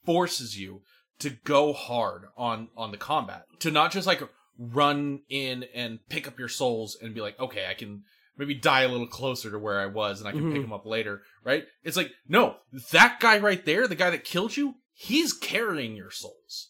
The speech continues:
Speaker 1: you know?
Speaker 2: Yeah, yeah.
Speaker 1: You gotta get him back. And that's honestly a lot of fun. It's, I,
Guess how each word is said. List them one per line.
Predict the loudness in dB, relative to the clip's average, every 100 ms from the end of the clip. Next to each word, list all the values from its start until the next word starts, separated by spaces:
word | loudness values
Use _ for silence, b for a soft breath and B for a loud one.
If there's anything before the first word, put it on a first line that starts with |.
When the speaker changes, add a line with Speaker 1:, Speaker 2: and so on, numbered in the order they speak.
| _
Speaker 1:
you | -6
know? | 2
Speaker 2:
Yeah, | 2 2
yeah. | -4 -6
Speaker 1:
You | 0 0
gotta | 4 2 2
get | 0 -2
him | -4 -14 _
back. | -6 -6 -6 -16 -20 _ _ _
And | -10 -4
that's | -2 -2 -6 -10 _ _ _ _
honestly | 0 6 6 6 0
a | 0
lot | 2 0
of | -2
fun. | -8 -6
It's, | -6 -6 -10 _ _ _
I, | -6